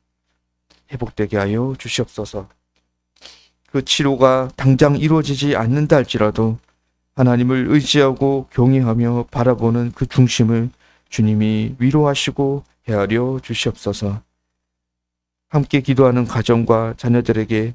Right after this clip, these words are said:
은혜를 더하여 주셔서 하나님, 하나님을 믿는 믿음과 신앙이 잘 전수되고 흘러갈 수 있도록 역사하여 주시옵소서. 오늘 거룩한 주일을 맞이하여 하나님께 예배하여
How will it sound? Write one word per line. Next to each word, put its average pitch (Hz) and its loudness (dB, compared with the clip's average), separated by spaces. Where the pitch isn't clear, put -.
은혜를 131 0
더하여 117 -2
주셔서 107 -4
하나님, 120 0
하나님을 139 2
믿는 135 0
믿음과 131 0
신앙이 113 -2
잘 123 0
전수되고 127 0
흘러갈 170 -2
수 - -8
있도록 104 -6
역사하여 110 -2
주시옵소서. 107 -6
오늘 117 0
거룩한 127 0
주일을 135 0
맞이하여 117 0
하나님께 131 -2
예배하여 123 2